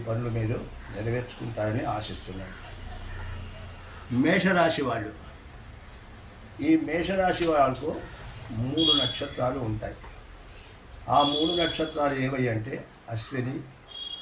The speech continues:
భరణి, కృత్తిక ఒకటో పాదం. అశ్విని, భరణి, కృత్తిక పాదం మేషం అన్నారు. కాబట్టి అశ్విని నక్షత్రము నాలుగు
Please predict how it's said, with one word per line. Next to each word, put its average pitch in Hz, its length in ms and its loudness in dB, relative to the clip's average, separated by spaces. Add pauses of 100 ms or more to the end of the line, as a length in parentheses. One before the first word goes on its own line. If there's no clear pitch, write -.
(180)
భరణి, 120 400 2 (560)
కృత్తిక 143 420 -4 (340)
ఒకటో 131 260 0 (120)
పాదం. 95 240 0 (1120)
అశ్విని, 143 380 2 (140)
భరణి, 127 320 4 (140)
కృత్తిక 135 340 -2 (340)
పాదం 127 340 2 (140)
మేషం 139 320 0 (100)
అన్నారు. 110 300 -2 (220)
కాబట్టి 127 440 0 (640)
అశ్విని 160 300 4 (120)
నక్షత్రము 123 520 0 (1200)
నాలుగు 143 280 6